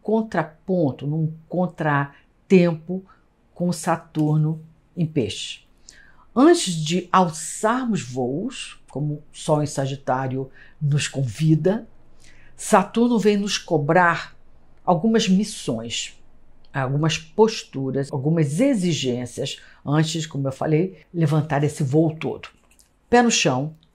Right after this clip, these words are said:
metas realistas, arrumar a casa, concluir, finalizar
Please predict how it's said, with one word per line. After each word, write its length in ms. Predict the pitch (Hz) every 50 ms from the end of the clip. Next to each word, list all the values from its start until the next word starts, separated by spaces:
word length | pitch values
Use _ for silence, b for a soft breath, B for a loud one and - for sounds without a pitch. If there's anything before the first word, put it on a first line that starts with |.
| _ _ _ - - _ _ _ _ _ _
metas 560 | - 131 151 160 180 220 233 233 - 202 165
realistas, 920 | - 151 139 135 127 131 127 127 139 135 - - - 156 156 - - - _ _ _ _ _ _
arrumar 1000 | - 185 202 214 233 247 208 170 160 180 165 156 147 151 156 170 180 196 202 196
a 80 | 180 160
casa, 760 | 156 - - 147 139 135 131 135 139 135 - 135 143 156 156 b b b b b b b b b _
concluir, 840 | - 247 262 269 269 254 262 - - 196 190 175 170 175 185 185 165
finalizar 1000 | - - 202 202 202 196 196 185 180 160 147 147 160 156 156 160 160 - -